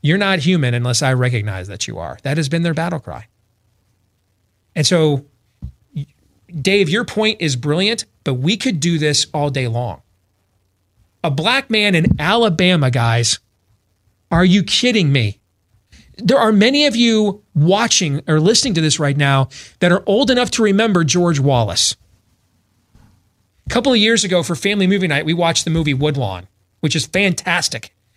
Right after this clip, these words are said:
if you haven't seen it. It's very well acted. Sean Astin's in it. And it's about, it's a Christian film, but it's about the integration, the first high school integration in Alabama.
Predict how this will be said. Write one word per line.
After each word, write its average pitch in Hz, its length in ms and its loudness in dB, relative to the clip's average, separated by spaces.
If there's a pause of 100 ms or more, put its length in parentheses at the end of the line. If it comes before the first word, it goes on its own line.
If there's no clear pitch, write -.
(140)
if 151 100 -2
you 160 60 2
haven't 143 160 0
seen 135 200 0
it. 107 100 -4
It's 120 120 -10
very 190 280 0
well 202 240 2
acted. 190 320 -2
Sean 156 240 -2
Astin's 156 440 -2
in 156 100 0
it. 165 140 -4 (340)
And 175 80 2
it's - 120 -2
about, 190 380 0 (120)
it's - 140 -4
a 156 40 -4
Christian 254 380 -2
film, 240 260 0
but 170 120 0
it's 175 160 -2
about 190 400 -2
the 196 80 -2
integration, 170 960 -2 (260)
the 156 80 -4
first 220 380 -2
high 208 240 -4
school 185 300 -2
integration 165 540 -2
in 127 80 -2
Alabama. 113 540 -4